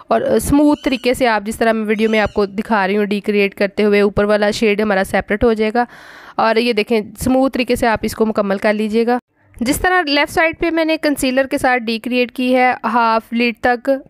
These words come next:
तो आपने दूसरी साइड पे भी इसी तरह कंसीलर के साथ जिस तरह मैं आपको दिखाऊंगी आराम से स्मूथ तरीके से, अगर कोई जल्दी नहीं है, अगर आप ये है कि जल्दी में ख़राब कर लें तो इससे बेहतर है कि आप स्मूथ तरीके से आराम से इसको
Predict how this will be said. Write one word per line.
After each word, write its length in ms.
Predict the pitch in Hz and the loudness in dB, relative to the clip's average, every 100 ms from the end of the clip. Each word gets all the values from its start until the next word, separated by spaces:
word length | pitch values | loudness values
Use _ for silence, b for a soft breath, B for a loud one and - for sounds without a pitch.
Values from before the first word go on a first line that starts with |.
| _ | _
तो 400 | 254 214 208 - - 277 269 262 | 0 2 0 -4 -10 -18 -18 -4
आपने 300 | 240 247 262 | -2 0 -2
दूसरी 260 | 240 247 262 | -2 -2 0
साइड 220 | 247 208 | 0 0
पे 80 | 233 | -2
भी 120 | 226 | -4
इसी 220 | 226 - | -6 -6
तरह 260 | 226 214 214 | -2 0 0
कंसीलर 480 | 214 208 220 202 202 - | -2 -2 -2 -2 -4 -4
के 80 | 220 | -2
साथ 280 | 220 202 196 - | 0 0 -2 -8
जिस 120 | 208 | -6
तरह 120 | 208 | -2
मैं 140 | 208 202 | 0 -2
आपको 220 | - 208 | -2 -4
दिखाऊंगी 540 | 214 233 202 202 208 B B B B - | -2 0 0 -2 -6 B B B B -2
आराम 380 | 262 269 269 | 0 2 0
से 140 | 262 269 | 0 -2
स्मूथ 340 | - 277 277 | 0 2 2
तरीके 380 | 269 233 - 214 | 0 -4 0 0
से, 140 | 240 | 2
अगर 300 | 226 220 202 | 0 0 -4
कोई 180 | 214 277 | -2 0
जल्दी 380 | 254 254 247 285 | 2 0 0 0
नहीं 260 | 262 269 294 | 2 2 2
है, 200 | 285 302 | 2 2
अगर 240 | 254 247 | 0 0
आप 300 | 233 220 226 233 | 2 0 -2 -4
ये 220 | 254 254 | 0 2
है 80 | 262 | 0
कि 200 | 262 247 | 0 -4
जल्दी 380 | 196 240 226 254 | -2 -2 0 0
में 140 | 254 | 0
ख़राब 300 | 233 202 214 | 0 0 0
कर 240 | - 226 | 0 0
लें 260 | 220 233 247 | 2 0 2
तो 420 | 254 220 160 - | 0 0 -2 -4
इससे 180 | 226 269 | -2 0
बेहतर 280 | 226 226 254 | 0 0 0
है 80 | 240 | 0
कि 60 | |
आप 100 | 233 | 0
स्मूथ 320 | 214 262 254 247 | -2 -2 0 0
तरीके 360 | 233 220 214 | -4 -2 -2
से 160 | 226 220 | 0 0
आराम 360 | 214 214 220 | 2 0 -2
से 120 | 226 220 | -4 -8
इसको 260 | - 208 | -6 -6